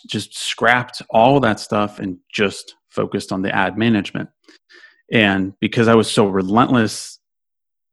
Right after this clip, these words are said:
and aggressive about just focusing on one single thing, I, you know, I naturally was like, "Oh, I need a website. I need to set up a phone system. I need a logo. I need all this." And I was like, "No, I'm not gonna do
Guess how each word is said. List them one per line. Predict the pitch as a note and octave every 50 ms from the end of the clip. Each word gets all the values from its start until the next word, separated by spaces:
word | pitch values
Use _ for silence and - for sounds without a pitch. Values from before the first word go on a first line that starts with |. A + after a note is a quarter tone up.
| _ _ -
and | A#2 G2+
aggressive | G2 F2 - - G#2 G#2 B2+ B2 - - C#3 A#2+ G#2+ G#2+
about | G2+ F2+ G#2 G2 G2 - B2
just | A2+ G2+ F2+ - _ _ _ _ _ _
focusing | - - - - A#2+ A#2+ B2 - C#3+ B2+ - - C#3 A#2+ G#2+
on | F#2+ F#2+ F#2+
one | G2+ G#2 G#2
single | G2+ - - G#2+ G2 F#2
thing, | F2+ - C3+ C3+ B2 A2
I, | G2+ G2 E2 -
you | - G#2
know, | G2 F2+ - _ _ _ _ _ _ -
I | A2+ G#2+
naturally | G#2 G#2+ A2+ A2+ A2 A#2 A#2+ - - A2+ G#2+ G#2
was | G2+ G#2 G2 -
like, | G#2 G#2+ -
"Oh, | D3 C#3 B2+
I | A#2+
need | A#2+ A#2+ A#2+
a | A#2+
website. | A2 A2+ A2 G#2+ - - - G#2 G2 - - - -
I | A2 G#2 G2+
need | G#2 G#2+ G#2+ G#2 G2 G2 - - - - - - _ _ _
to | - B2
set | - - - A#2
up | A2+ G#2+
a | A2+ G2+
phone | - - B2+ A2+ A2 G#2+
system. | G#2 - - F#2+ - - - F2+ F2+
I | F2+ G2
need | G#2+ A2 A2
a | A2+
logo. | G#2+ A2+ A#2 A#2 A2+ G#2+ G2 F#2+ F2+ F#2 F2+
I | F#2
need | G#2 G#2+ G#2 G#2+
all | G#2 G2+
this." | G2 A2 G2+ F2+ - - -
And | F#2+ F2+
I | F#2
was | F#2 F2+ G2
like, | F#2+ F#2 - -
"No, | G2+ G#2 A2 A2+ G#2 G2 - A#2+ G#2+ - - -
I'm | G#2+ G#2 G2+ G#2
not | G#2+ G#2 G#2 G2+
gonna | - A#2 G#2
do | F#2 - - G2 F#2 F2+ F#2+